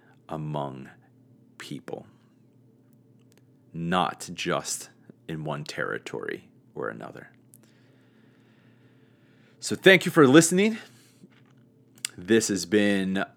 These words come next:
uh, what, what did we title this one? The Kingdom of God Isn't a When Question. And if you found this helpful,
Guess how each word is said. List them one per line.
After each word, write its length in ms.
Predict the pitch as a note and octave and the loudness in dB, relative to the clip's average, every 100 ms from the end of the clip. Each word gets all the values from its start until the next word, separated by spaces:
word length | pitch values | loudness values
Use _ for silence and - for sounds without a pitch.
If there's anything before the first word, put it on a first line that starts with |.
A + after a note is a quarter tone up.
| - | -6
uh, 360 | F2 E2+ D#2+ | -2 -2 -2
what, 300 | D#2 - D2+ | -4 -8 -8
what 120 | A2 | -4
did 80 | C3 | -2
we 100 | D3 | -2
title 180 | D#3 D3 | -2 -2
this 200 | C#3+ D3 | -2 -4
one? 200 | D#3+ D#3 - - - - | -6 -8 -14 -20 -20 -4
The 100 | G2+ | -4
Kingdom 400 | - F#3 G3 F3+ | 0 2 4 4
of 160 | B2 | 2
God 380 | F#2+ C#3 D3 C#3 | 4 4 4 2
Isn't 380 | - C#3 E3 D#3 - | 2 2 2 -2 -4
a 100 | F#2+ | -4
When 480 | F#2 A2 A2+ A#2 A#2 | -2 0 0 -2 -8
Question. 640 | - G#2 G2 - B1+ A1+ - - - - | -4 -2 -2 -6 -10 -14 -20 -20 -20 -10
And 140 | G#2 | -4
if 100 | G#2+ | -2
you 80 | A2+ | -2
found 320 | A2 D#3+ E3 | 4 4 6
this 260 | E3+ D#3+ - - _ | 4 2 -4 -12 _
helpful, 760 | - D#3 D3+ - F#3 G#3+ G3+ | 0 4 4 4 4 4 2